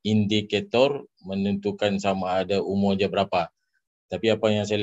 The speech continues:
lihat ini adalah sebagai contoh, kalau ring dia tu ada, ada berapa sini kan? Kita bilang satu, dua, tiga, empat, lima, enam, tujuh. Tidaklah semudah itu yang kita dapat bezakan,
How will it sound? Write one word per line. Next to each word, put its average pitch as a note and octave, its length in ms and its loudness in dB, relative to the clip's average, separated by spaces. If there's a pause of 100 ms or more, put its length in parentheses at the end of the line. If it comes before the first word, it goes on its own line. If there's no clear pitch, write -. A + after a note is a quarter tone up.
lihat G#2 140 0
ini B2 240 0
adalah G2+ 480 -2
sebagai F#2+ 400 -4
contoh, G2+ 560 0 (800)
kalau G2+ 420 4
ring A#2 380 4
dia A2+ 160 4
tu A#2+ 180 0
ada, G2+ 640 0 (400)
ada F#2+ 220 -4
berapa F#2+ 340 2
sini G2 300 0
kan? C3 260 0 (880)
Kita G2 240 -4
bilang G2+ 380 2
satu, G2 340 0
dua, G2 160 2
tiga, G2 300 0
empat, G2+ 340 0 (160)
lima, F#2+ 300 -2
enam, F#2+ 420 -2
tujuh. G2+ 480 2 (1300)
Tidaklah G#2+ 480 6
semudah G#2+ 420 4
itu G#2+ 400 4
yang G2+ 160 2
kita G2+ 220 0
dapat G2+ 340 0
bezakan, G#2+ 720 0